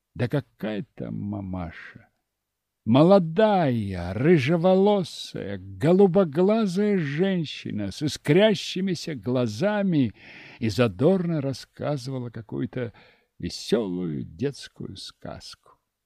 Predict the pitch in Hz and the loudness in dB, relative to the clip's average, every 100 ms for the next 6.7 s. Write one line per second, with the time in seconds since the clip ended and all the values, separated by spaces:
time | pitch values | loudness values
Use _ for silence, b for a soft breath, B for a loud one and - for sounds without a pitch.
0 | - 131 226 247 - - - 208 240 - | 0 6 8 8 2 -10 0 2 2 -2
1 | - 208 147 202 196 196 196 - 196 196 | -4 -4 -2 -2 0 0 -4 -4 -4 -2
2 | 165 _ _ _ _ _ _ _ - 131 | -4 _ _ _ _ _ _ _ -4 -4
3 | - 151 165 - 123 147 - 120 113 135 | -2 -4 -4 -6 -6 -6 -4 -4 -2 -2
4 | 143 - 113 - 123 - 98 101 101 85 | -2 -4 -10 -6 -6 -6 -6 -6 -6 -2
5 | 107 98 113 147 180 160 _ - 254 233 | 0 0 -4 -6 -8 -10 _ -2 0 2
6 | 110 90 82 - 160 - | 0 -2 -8 -12 -16 -16